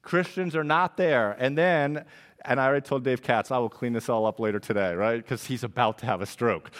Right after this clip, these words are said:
right? And so then when God pours out his wrath on the world, right, they're not there. They are kept from it. Um,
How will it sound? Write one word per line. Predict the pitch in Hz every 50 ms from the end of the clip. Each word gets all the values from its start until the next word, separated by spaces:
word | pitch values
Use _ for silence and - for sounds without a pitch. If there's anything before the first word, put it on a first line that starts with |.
| - - -
right? | 139 139 147 160 175 175 -
And | 160 170 175
so | - - 226 247 269 254 214 180 160 - - - -
then | 202 208 208 202
when | 208 208 190
God | 175 202 196 190 185 -
pours | - - 202 240 254 254 226 240
out | 220 214 226 220 202
his | 185 156
wrath | 170 175 196 220 214 190 160 165 208 - - - -
on | 175 170 185 185 180 180 180 180 175
the | 160 170
world, | 165 175 214 294 302 220 175 170 190 233 269 - - - - - - - - -
right, | 139 160 180 202 202 160 - 123
they're | 117 160 165 185 208 214 202
not | 190 196 202 214 208
there. | - 240 277 294 254 139 95 85 - _ _ _
They | _ 160 165 170
are | 165 170 160
kept | - - - - - 220 214 196 190 - - -
from | - - - - 226 254 269 220
it. | 131 - - - - - _ - - - - _
Um, | 151 147 143 139 135 135 135 135 135 131